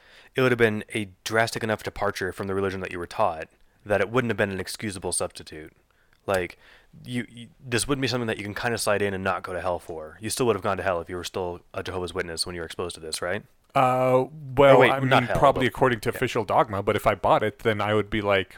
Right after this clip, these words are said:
Speaker 2: substituting this in for the belief anyway, right?
Speaker 1: I always sort of saw this as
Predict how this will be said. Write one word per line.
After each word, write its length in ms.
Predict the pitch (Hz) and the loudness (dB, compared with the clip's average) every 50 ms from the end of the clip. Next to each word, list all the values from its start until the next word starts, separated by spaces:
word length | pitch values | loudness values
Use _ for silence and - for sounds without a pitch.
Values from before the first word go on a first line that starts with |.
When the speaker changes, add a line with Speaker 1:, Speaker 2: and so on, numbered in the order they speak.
| - - _ _ - | -20 -20 _ _ -10
Speaker 2:
substituting 640 | - - 120 - - 123 113 - 123 113 110 107 101 | 0 0 0 0 0 -4 -4 -2 0 0 0 0 2
this 220 | 113 113 - - | 0 0 0 -2
in 320 | - - 120 113 113 107 | -4 -4 -2 -2 -2 -2
for 140 | - - 113 | -4 -6 -6
the 120 | 101 107 92 | -4 -4 -4
belief 340 | 92 104 104 110 107 - | -4 -2 -2 -4 -2 -2
anyway, 300 | 117 131 131 110 95 87 | -2 -2 -2 -2 -4 -2
right? 260 | 87 98 101 107 - - _ - - - - - - - _ _ - | 0 0 0 0 -2 -4 _ -20 -20 -20 -20 -20 -20 -20 _ _ -2
Speaker 1:
I 100 | - 160 | 0 2
always 160 | 185 190 190 | 2 2 0
sort 160 | - 175 147 135 | 0 -2 -4 -4
of 100 | - - | -4 0
saw 200 | - 123 113 107 | 2 4 4 4
this 360 | 110 107 104 - - - - - | 4 2 0 0 -2 -6 -6 -2
as 560 | 113 110 107 101 98 95 92 90 - - - | 0 2 2 2 2 0 -2 -4 -8 -10 -10